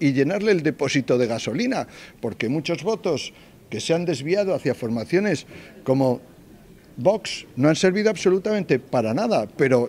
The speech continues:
también a Ciudadanos en el Senado no han servido absolutamente para nada. Si todas esas formaciones hubiéramos ido y se hubiera aceptado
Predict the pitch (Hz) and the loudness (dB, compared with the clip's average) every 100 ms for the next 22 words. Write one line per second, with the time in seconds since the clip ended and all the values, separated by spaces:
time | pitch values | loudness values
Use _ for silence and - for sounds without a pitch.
0 | - - 131 127 165 202 98 202 202 202 | -2 0 2 4 4 4 0 2 4 6
1 | 214 226 - 175 151 147 - 147 185 226 | 4 2 0 0 2 2 0 0 2 0
2 | 185 175 240 - 214 170 165 147 127 143 | 2 2 2 2 2 4 4 4 2 0
3 | 135 127 123 127 113 - 101 104 117 226 | 0 2 2 2 0 -2 -2 -4 -2 -2
4 | 202 - - - - - 139 - 202 202 | -4 -10 -20 -20 -8 0 0 2 2 2
5 | 190 202 208 220 - - 190 185 175 208 | 2 0 0 -2 -6 -6 -4 -2 -2 -2
6 | 226 214 - - 139 160 190 185 180 - | 0 0 -2 0 2 4 4 2 0 -2
7 | 220 214 151 131 160 170 180 - 226 240 | 2 2 2 0 0 0 -4 -4 -4 -4